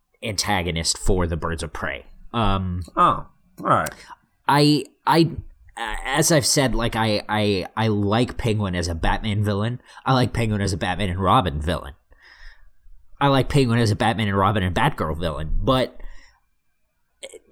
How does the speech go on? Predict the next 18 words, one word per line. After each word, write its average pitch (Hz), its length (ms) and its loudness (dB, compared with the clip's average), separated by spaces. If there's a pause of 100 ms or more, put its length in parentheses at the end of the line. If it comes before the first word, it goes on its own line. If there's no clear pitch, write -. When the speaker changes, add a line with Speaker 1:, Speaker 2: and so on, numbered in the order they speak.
Speaker 1:
the 151 180 4
Birds 160 300 4
of 165 100 2
Prey 131 300 4
to 131 140 -2
me, 110 220 0
if 104 140 -2
you, 120 200 2
if 98 240 -6
you 117 160 2
just 107 400 0
give 107 260 0
them 95 440 0 (180)
Cobblepot, 123 680 4 (440)
like, 113 280 -2
it 113 160 -4
sort 117 300 0
of, 104 260 -4